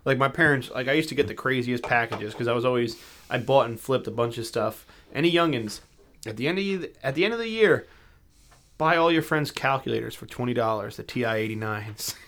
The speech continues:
You can flip them for a great profit next September on eBay. But, um, I got, you know, a pair of headphones or something for three dollars and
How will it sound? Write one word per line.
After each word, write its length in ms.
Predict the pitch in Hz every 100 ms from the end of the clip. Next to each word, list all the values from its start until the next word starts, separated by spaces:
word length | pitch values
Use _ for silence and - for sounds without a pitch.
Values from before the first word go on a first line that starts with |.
| -
You 140 | 175
can 140 | 170
flip 320 | 131 - 180 175
them 180 | 156
for 160 | 143 139
a 80 | 120
great 300 | 139 175 170
profit 500 | 160 135 - 127 - 143 -
next 280 | 190 151
September 440 | 202 151 190 151 135
on 140 | 131
eBay. 460 | 127 123 117 107 110 - - - - - -
But, 180 | 143
um, 380 | 135 123 117 110 - - - - -
I 60 | 131
got, 400 | 139 135 - - _
you 80 | 147
know, 120 | 135
a 40 | 120
pair 220 | 139 131
of 60 | 107
headphones 440 | 123 113 113 110
or 60 | 107
something 260 | - 107
for 120 | 117 107
three 180 | -
dollars 480 | 120 104 107 107 107
and 160 | 110